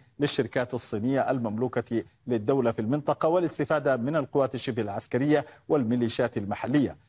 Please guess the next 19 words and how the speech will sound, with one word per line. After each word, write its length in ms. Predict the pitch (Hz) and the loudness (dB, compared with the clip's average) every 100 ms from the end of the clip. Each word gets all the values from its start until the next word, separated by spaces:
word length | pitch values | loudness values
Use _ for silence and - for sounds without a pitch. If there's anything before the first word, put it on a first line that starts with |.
| _ - | _ -2
بعبارة 400 | 113 104 120 117 | 0 4 2 2
أخرى، 440 | 117 160 165 156 151 - - | 0 0 2 2 2 -4 -4
هدفها 400 | 175 151 131 120 | 0 2 2 2
الأساسي 540 | 104 139 - 127 165 | 2 -2 0 0 2
هو 160 | 156 160 | 4 2
تقوية 480 | 156 170 - 170 135 | 2 -2 2 2 4
المؤسسات 680 | 117 107 113 - - 139 117 | 0 0 0 0 0 0 2
الاقتصادية 680 | - 185 - 156 147 139 139 | 0 0 0 -2 0 2 0
في 80 | 131 | 0
المنطقة 520 | 127 139 139 - 160 - _ | -2 0 0 0 -2 -4 _
بدلًا 420 | 143 151 143 139 139 - _ | -2 2 2 2 -2 -10 _
من 120 | 143 | 0
القيام 520 | 151 - 143 135 131 | 0 2 2 4 2
بعمليات 720 | 107 135 127 131 110 123 117 | 0 2 2 0 0 0 0
عسكرية 840 | 107 139 - 110 107 110 101 101 _ _ 117 | -2 -2 -2 -4 0 2 0 -2 _ _ -2
على 180 | 139 | 0
غرار 460 | 113 107 110 104 98 - | 0 0 0 0 -4 -4
مجموعة 680 | 135 110 95 95 131 180 | -4 -4 -6 -6 -2 0
فاغنر. 320 | 139 98 - | 0 -4 -10